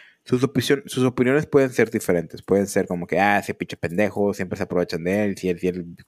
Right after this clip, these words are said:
gustoso, ¿por qué lo hacen pendejo?". O a lo mejor lo admiras en el aspecto de que, "Eh, no mames, no mames", o sea, le va mal y, o estresante, o le dan chingo de carga, y como quiera es feliz. Bueno,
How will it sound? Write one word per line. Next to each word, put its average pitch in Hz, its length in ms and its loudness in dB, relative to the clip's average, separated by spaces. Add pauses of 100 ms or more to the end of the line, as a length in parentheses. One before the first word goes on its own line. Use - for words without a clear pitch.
(120)
gustoso, 110 480 0
¿por 104 120 -4
qué 101 100 -4
lo 101 80 0
hacen 95 160 -6
pendejo?". 92 480 -6 (460)
O 127 80 6
a - 40 6
lo 135 80 2
mejor 123 200 0
lo 131 80 6
admiras 113 540 0
en 98 100 -4
el 92 100 0
aspecto 95 400 -4
de 90 160 0
que, 85 300 -4
"Eh, 95 260 -2
no 95 100 -8
mames, 95 520 -8 (360)
no 90 100 -10
mames", 160 380 0
o 107 80 0
sea, 95 260 0 (100)
le 104 120 0
va 107 160 4
mal 139 500 0
y, 101 260 -2
o 95 200 0
estresante, 120 720 0
o 107 40 4
le 101 120 0
dan 101 140 2
chingo 123 220 -2
de 98 80 2
carga, 131 340 2
y 113 60 0
como 117 200 -2
quiera 127 200 2
es 160 100 -6
feliz. 190 440 -4 (680)
Bueno, 82 220 -2